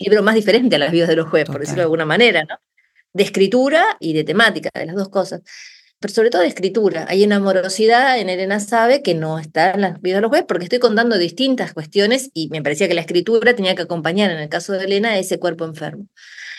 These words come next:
Speaker 1: Además, esa novela se mete con el tema del aborto, que en el dos mil siete todavía no era un tema que se hablaba,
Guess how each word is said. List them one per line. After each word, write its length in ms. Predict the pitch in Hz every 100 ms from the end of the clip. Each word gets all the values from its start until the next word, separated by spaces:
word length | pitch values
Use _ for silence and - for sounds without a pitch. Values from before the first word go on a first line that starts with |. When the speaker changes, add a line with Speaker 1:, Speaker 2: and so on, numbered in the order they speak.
| -
Speaker 1:
Además, 500 | - 240 311 392 - -
esa 220 | 262 277
novela 440 | 269 254 277 294
se 160 | 294 226
mete 280 | 208 214 262
con 140 | 190
el 100 | 175
tema 220 | 175 190
del 100 | 196
aborto, 380 | 214 262 269 285
que 80 | 226
en 60 | 165
el 80 |
dos 120 | 160 165
mil 240 | 202 208
siete 540 | 208 240 220 214 240
todavía 640 | 240 175 165 208 240 247 247
no 160 | 190
era 160 | 196 208
un 160 | 196 185
tema 480 | 185 190 196 196 - - -
que 100 | 185
se 120 | 175
hablaba, 580 | 160 175 175 185 180